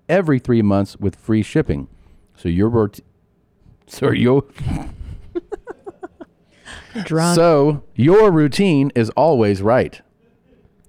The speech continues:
Speaker 1: Just over three million healthy <laughs> mouths get Quip today, starting at twenty-five dollars. I love Quip.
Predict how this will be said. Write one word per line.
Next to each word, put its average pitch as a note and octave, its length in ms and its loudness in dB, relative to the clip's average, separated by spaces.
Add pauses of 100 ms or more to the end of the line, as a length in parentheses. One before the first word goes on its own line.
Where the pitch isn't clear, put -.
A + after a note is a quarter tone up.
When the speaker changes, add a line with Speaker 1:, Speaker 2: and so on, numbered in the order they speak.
(200)
Speaker 1:
Just E3+ 340 -2
over G#2 240 2
three C3 320 0
million G#2 440 2
healthy B2 340 0
<laughs> - 0 -
mouths G#2 460 -2
get G#2 180 -2
Quip - 240 -2
today, F#2+ 460 0 (320)
starting B2 480 0
at G2 200 -4
twenty-five F#2 1120 -2 (220)
dollars. F#2 540 -2 (460)
I F#2 80 -8
love A#2 300 0
Quip. A#2+ 340 -2